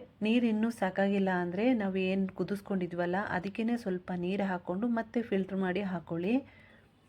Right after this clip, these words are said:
ನನ್-, ಮತ್ತೆ ಅದಕ್ಕೆ ನಾನು ಸ್ವಲ್ಪ ನೀರು ಹಾಕ್ಬಿಟ್ಟು ನೋಡಿ ಇದನ್ನು ಫಿಲ್ಟರ್ ಮಾಡಿ ಹಾಕ್ಕೊಳ್ತಾ ಇದ್ದೀನಿ. ತುಂಬ ಚೆನ್ನಾಗಿ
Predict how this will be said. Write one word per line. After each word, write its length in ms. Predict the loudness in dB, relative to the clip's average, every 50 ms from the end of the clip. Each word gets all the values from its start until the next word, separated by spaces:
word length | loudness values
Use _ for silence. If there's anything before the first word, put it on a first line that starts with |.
| _ -10 -4 -4
ನನ್-, 160 | -4 -4 -4 -8 -20 -20 -20 -20 -20 -20 _ -20 -20 -20 -20 -20 -20 -20 -20 -20 -20 -20 -20 -20 -20 -20 -20 -16 -6 -2 -2
ಮತ್ತೆ 220 | -2 0 4 4 4 6 6
ಅದಕ್ಕೆ 260 | 4 2 2 2 2 2
ನಾನು 160 | 4 2 2 4 4
ಸ್ವಲ್ಪ 300 | 4 4 4 2 0 -2 0 2 4
ನೀರು 180 | 4 4 4 2 0
ಹಾಕ್ಬಿಟ್ಟು 420 | -4 -4 -4 -4 -2 2 4 6 6 6 4 0 -10 -20 -20 -20 -20 -8 -2 0
ನೋಡಿ 160 | 2 4 4 4
ಇದನ್ನು 200 | 4 2 2 0 2 2
ಫಿಲ್ಟರ್ 300 | 2 2 2 2 0 0 0
ಮಾಡಿ 160 | 0 0 0 0 -2
ಹಾಕ್ಕೊಳ್ತಾ 440 | -2 -4 -4 -2 -4 -2 -2 -2 -2 -2
ಇದ್ದೀನಿ. 280 | 0 -2 -2 0 2 2 0 0 -4 -10 -20 -20 -20 -20 -20 -20 -20 _ -6 -2
ತುಂಬ 220 | 0 2 4 6 4 4 4
ಚೆನ್ನಾಗಿ 340 | 2 0 2 0 0 -2